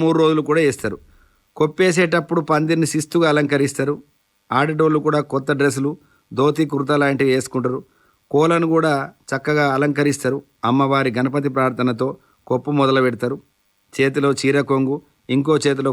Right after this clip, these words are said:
కోలతో పాటకు అనుకూలంగా కొప్పేస్తారు. ఇక్కడ ఒకటి గమనించాలా, రోదాడేటువంటి కోలాట మాట లోపల గణపతి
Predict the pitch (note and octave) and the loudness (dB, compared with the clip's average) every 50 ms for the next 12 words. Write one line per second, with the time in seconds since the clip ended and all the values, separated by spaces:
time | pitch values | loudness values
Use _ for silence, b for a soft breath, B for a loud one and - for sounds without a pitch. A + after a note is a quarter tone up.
0 | B2+ - B2 C3+ C3+ C3 B2 C#3+ B2+ - _ _ _ _ _ _ _ - C3 C#3+ | -2 0 0 0 0 0 0 -2 -6 -6 _ _ _ _ _ _ _ -2 0 0
1 | D3 C#3 D3 C3+ - C#3 C#3+ D3 C#3+ D#3+ D#3+ D#3+ D3 C#3+ C#3 C#3 C3+ - - B2 | 0 0 -2 -2 -2 -2 -2 0 0 2 2 2 2 2 0 -2 -4 -4 -6 -8
2 | A2+ - B2+ B2 A2+ - - A2 G2 - _ _ _ _ _ _ _ _ - - | -4 -2 -2 -2 -2 -4 -8 -10 -10 -10 _ _ _ _ _ _ _ _ -8 -4
3 | - E3 D3 C3 C3+ B2+ A2+ B2 B2+ C#3 D3+ D3+ D#3 D3 C#3 C#3+ C3+ C3 D3 F#3+ | 0 0 0 2 0 0 0 2 2 2 4 4 2 2 2 0 0 0 0 -2
4 | A#3 - b b b b b - A#2 C#3 D#3 F3 F3 F3 F3 F3 F3 E3+ D#3+ D#3+ | -4 -10 b b b b b 0 2 2 2 2 2 2 2 2 0 -2 -2 -2
5 | D#3+ E3 D#3 D#3+ D3+ - D3 D3 D3+ D3+ D3 D3 C#3+ C#3+ C#3+ C#3+ C#3+ C3+ C3+ C3+ | -2 -2 -2 -2 -2 0 0 2 2 2 0 0 0 0 0 0 0 0 0 0
6 | C3+ B2+ A#2 C3+ C#3 E3 G3 A3 - b b b b b b b - A#2+ C3 C#3+ | 0 0 0 0 0 0 0 -2 -6 b b b b b b b -4 0 0 0
7 | D3+ D#3 E3 E3 D#3+ F3+ | 2 0 0 0 0 0